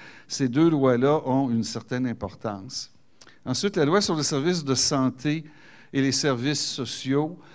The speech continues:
ce pourquoi ça nous intéresse, c'est les articles qui concernent l'accès au dossier des usagers.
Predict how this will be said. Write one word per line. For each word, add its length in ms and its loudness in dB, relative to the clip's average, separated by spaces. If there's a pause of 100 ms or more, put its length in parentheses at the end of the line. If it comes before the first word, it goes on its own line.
(420)
ce 260 -2
pourquoi 480 4
ça 180 2
nous 260 0
intéresse, 880 -2 (100)
c'est 300 -2
les 240 0
articles 540 -6
qui 140 -20
concernent 600 0
l'accès 600 0
au 140 -4
dossier 760 0
des 340 -4
usagers. 520 -8